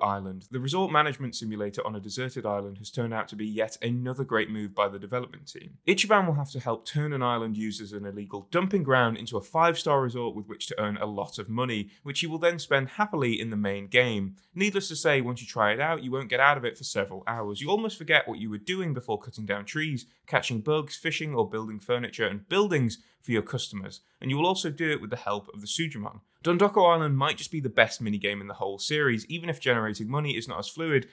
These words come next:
as in the real estate of Sweet Ichiban. The minigame has a longer cycle to generate profits, which also lengthens the time and the money needed to get invest in equipment.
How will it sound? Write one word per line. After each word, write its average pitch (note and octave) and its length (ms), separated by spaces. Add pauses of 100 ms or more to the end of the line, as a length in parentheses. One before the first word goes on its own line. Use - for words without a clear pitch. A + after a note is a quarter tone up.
(120)
as D3 120
in D3+ 120
the C#3 60
real A2+ 200
estate G#2+ 320
of G2 100
Sweet G2+ 300
Ichiban. G#2 520 (280)
The D#3 80
minigame F3+ 520 (180)
has D3 100
a D#3 60
longer C3 260
cycle C#3 400
to A2+ 80
generate G#2+ 400
profits, - 400
which - 140
also C#3+ 260
lengthens A#2 540
the A#2 100
time G#2 460 (240)
and A2+ 120
the A2 60
money B2 320
needed G#2+ 300
to G#2+ 80
get F#2 100
invest G2+ 380
in G#2 80
equipment. G2+ 540